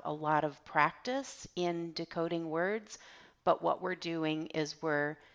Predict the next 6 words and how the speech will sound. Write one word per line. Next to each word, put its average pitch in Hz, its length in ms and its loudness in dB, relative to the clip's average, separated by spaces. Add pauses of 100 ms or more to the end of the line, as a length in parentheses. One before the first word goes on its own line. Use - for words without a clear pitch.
(180)
teaching 208 400 0
phonics, 156 680 0
but 170 160 0
actually 160 720 0 (160)
putting 165 380 -2
them 151 400 0